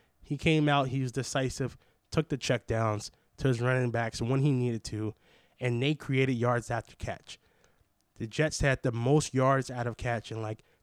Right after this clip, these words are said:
the last five years, I believe, something like that the stat was.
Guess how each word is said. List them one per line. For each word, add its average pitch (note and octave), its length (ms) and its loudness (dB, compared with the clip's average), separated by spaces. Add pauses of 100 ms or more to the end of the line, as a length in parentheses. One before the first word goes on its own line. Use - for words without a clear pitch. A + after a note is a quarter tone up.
the A#2 100 -4
last A#2+ 300 2
five B2 360 2
years, C3 340 2
I C#3 60 4
believe, C#3+ 320 2
something C#3+ 220 0
like C3+ 140 0
that D3 180 -4
the - 60 -14
stat B2+ 320 -4
was. C#3+ 340 2